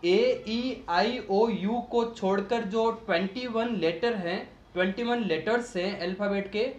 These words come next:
वो सभी consonant हैं। तो ऐसा हो अगर, तो वहां पर आईईएस added in place of Y, Y को हटाओ और वहां पर आईईएस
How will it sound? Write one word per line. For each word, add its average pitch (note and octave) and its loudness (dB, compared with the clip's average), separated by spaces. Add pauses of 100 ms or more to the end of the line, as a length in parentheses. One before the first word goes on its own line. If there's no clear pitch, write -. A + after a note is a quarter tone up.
(200)
वो D#3 -2
सभी E3 -4 (120)
consonant F#3+ 2
हैं। G#2 -10 (400)
तो G#3 -4
ऐसा A#3+ 2
हो G3+ 4
अगर, G3+ 4 (360)
तो D3+ -12
वहां D3 0
पर A3+ 2 (420)
आईईएस B3+ 2
added G#3 -2
in B3 0 (220)
place A#3 0 (160)
of G#3+ 4 (140)
Y, F#3 2 (460)
Y C#3 2
को A#3+ 0
हटाओ A#3 4 (260)
और D#3 2
वहां C3+ -2
पर - -2
आईईएस F#3+ 0